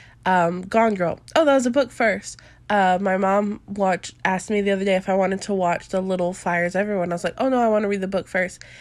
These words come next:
and things like that. So I'm constantly reminding people, like, Uh, I'm reading the original content. And, uh, sometimes I mean it like that,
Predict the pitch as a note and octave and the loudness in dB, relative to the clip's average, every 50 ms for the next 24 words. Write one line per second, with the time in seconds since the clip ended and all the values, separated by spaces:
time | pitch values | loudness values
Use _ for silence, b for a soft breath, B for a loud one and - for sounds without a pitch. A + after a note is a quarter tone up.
0 | B B B B B A3 A#3 A3+ A#3+ C4 C4 B3+ B3 B3 A#3+ B3 A#3+ A3+ G3 B | B B B B B 0 2 4 2 2 4 2 0 0 2 4 4 4 2 B
1 | B B B B - - B3 A#3 A#3 A#3 B3 A#3+ B3 B3+ B3+ C#4+ C4+ C4+ C4+ A#3+ | B B B B -2 2 2 2 2 2 0 0 0 0 -2 -2 0 2 2 2
2 | A3 G#3 G#3 G3+ G#3+ G#3+ G#3+ G#3+ G#3 A3 G#3 G3+ - G3 F#3 F3 F3+ F#3+ - - | 2 2 2 2 2 2 0 -2 -2 -4 -4 -2 -2 0 0 0 -2 -4 -4 -4
3 | F#3+ F3 E3+ - - - D#4 D#4 C#4+ B B B - - - - C4+ C4+ C#4 C4+ | -4 -4 -4 -6 -4 -2 -2 -2 -2 B B B -20 -20 -6 -2 0 0 2 2
4 | C4 B3 A#3+ A#3+ A#3+ A#3 A3+ G#3+ G#3 G3 G#3 G#3 G3+ G3 F#3 - G3+ F#3+ F#3+ G3 | 2 2 0 0 2 2 2 2 0 -2 -4 -2 -4 -4 -2 -2 -2 -2 -2 -4
5 | G3+ - G3 - - - - - A#3 C4 B3+ G#3+ - - - - D4 F4+ G4 G4 | -4 -6 -10 -10 -10 -12 -4 -2 2 2 2 2 0 -4 -2 -2 -2 -2 0 -2
6 | G4 F#4+ F4+ F4 E4+ E4+ F4 E4+ E4 D4 D4+ E4 E4 - E4+ E4 E4 E4 - | -2 0 0 0 0 0 0 0 2 2 2 0 2 2 4 4 4 2 0